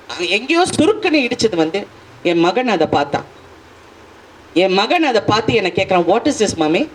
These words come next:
Why are they writing like this? Why can't you go hit them?"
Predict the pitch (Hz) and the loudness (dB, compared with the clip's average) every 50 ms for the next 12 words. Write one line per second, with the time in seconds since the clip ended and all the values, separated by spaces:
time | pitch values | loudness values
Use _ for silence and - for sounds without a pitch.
0 | - - - - - - - - - 175 190 233 269 294 294 277 233 202 180 180 | -16 -20 -20 -20 -20 -20 -20 -6 0 0 2 2 2 2 2 2 2 2 2 0
1 | 190 190 - 226 220 196 175 175 185 220 214 - 196 214 247 302 285 262 247 208 | 0 0 -2 -2 0 0 0 2 0 0 2 2 0 0 2 0 0 0 2 2
2 | 214 208 180 214 214 208 - - 196 175 151 143 143 | 2 2 2 0 -2 -2 0 -2 -2 0 -2 -4 -6